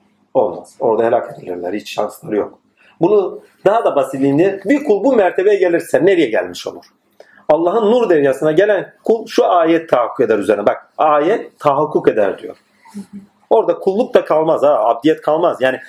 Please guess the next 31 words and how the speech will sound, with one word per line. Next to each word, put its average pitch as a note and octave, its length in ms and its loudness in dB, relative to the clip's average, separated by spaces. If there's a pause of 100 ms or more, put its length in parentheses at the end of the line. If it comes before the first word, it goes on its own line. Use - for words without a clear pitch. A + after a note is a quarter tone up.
(100)
abdiyet F#3 440 0
bu D#3+ 100 2
alemde D#3 320 2
olan E3 280 0
bir G#2+ 40 -12
şey. - 200 -4 (280)
Eylemlerinde D#3+ 600 2
göstereceğim, G3 640 0 (640)
beşeriyetten F3 540 2
insanlığa C#3+ 520 0
taşınacağım B3 580 0 (480)
ve F3+ 100 4
üzerinde F#3 380 2
Allah A3 340 0
görünüş D3+ 360 2
olacak. A2 400 0 (420)
Abdu D#3 340 0
ve C3 80 4
Resul A2+ 240 -4
oldun F#2+ 240 0
o F#2 80 -6
sırada. F2 380 -8
Yani C3 160 0 (140)
abdiyet D#3 440 0
ve E3 100 2
Resulluk E3 400 -2
birbirinden E3 360 2
ayrı D#3+ 220 0
şey D3 240 0
değil. C#3 300 -2 (1400)
Yani D3+ 260 0